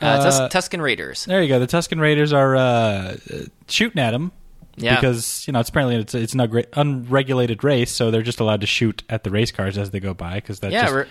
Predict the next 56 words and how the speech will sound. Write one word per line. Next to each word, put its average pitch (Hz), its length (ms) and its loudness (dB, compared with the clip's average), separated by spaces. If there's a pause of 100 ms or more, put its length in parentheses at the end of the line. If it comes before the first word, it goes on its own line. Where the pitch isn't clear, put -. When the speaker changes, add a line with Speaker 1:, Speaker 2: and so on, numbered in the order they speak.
(140)
Speaker 1:
remember 160 420 2
them 151 200 2
from 143 180 -8
Star 147 220 0
Wars 160 260 2
two? 185 320 -4 (260)
Speaker 2:
Yeah. 131 380 0 (140)
Re-, 117 160 -6
remember 123 320 -2
that 139 120 2
one 139 160 0
time 139 320 0
we 131 120 0
hit 139 120 -2
Luke 131 220 0
with 135 120 -4
the 117 60 -4
stick? - 380 -4 (1600)
Speaker 1:
Yeah. 127 320 0 (180)
Uh, 185 520 2
uh, - 20 2
uh, 175 200 0
uh, 170 400 0
and 131 180 -4
then 120 120 -6
raising 127 280 -4
the 123 80 -8
thing. 127 340 -6
Yep. 113 240 -6
Speaker 2:
Yeah, 175 120 -2
it 160 200 -2
just 190 200 -2
adds 190 220 2
some 180 120 0
interest, - 580 -2 (120)
uh, 143 380 2
to - 120 -8
the 135 100 -2
race, 151 420 -2
you 135 60 -8
know, 120 160 -4
'cause 135 280 -4
you, 135 60 -2
you, 123 200 -6 (220)
you 123 40 -2
gotta 135 180 2
race 131 260 2
it 139 80 2
as 143 100 2
it 143 80 -6
lies, 143 560 0 (120)
uh, 139 60 -2
i-, 131 280 0
in 135 480 -4
which 135 180 -4
case, - 480 -4